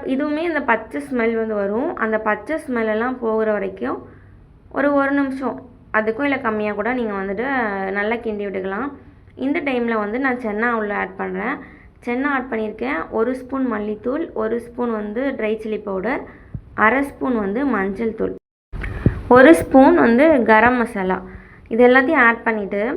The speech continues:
நல்லா வந்து கிண்டி விடணும். Actually நான் இதுல யூஸ் பண்ணியிருக்க அந்த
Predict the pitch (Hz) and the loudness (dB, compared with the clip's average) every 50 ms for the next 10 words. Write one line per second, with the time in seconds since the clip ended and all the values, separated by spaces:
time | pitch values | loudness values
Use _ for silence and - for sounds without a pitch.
0 | 370 - - - - - - - - - - 254 247 247 254 269 302 311 294 262 | -8 -12 -16 -20 -20 -20 -20 -20 -20 -10 -2 0 2 2 4 4 4 2 2 2
1 | 247 - 269 262 254 247 233 233 226 214 208 202 196 - - - - 220 226 226 | 0 -2 -4 -2 -2 0 0 2 0 0 0 -2 -6 -8 -8 -2 0 0 0 0
2 | 226 - 269 262 294 311 302 285 262 240 226 240 233 233 240 262 254 247 - 277 | -2 -4 -2 0 2 2 2 2 2 2 2 2 2 2 2 0 -4 -4 -4 -2
3 | 262 262 247 247 247 233 214 | -2 -2 -2 0 -2 -2 -2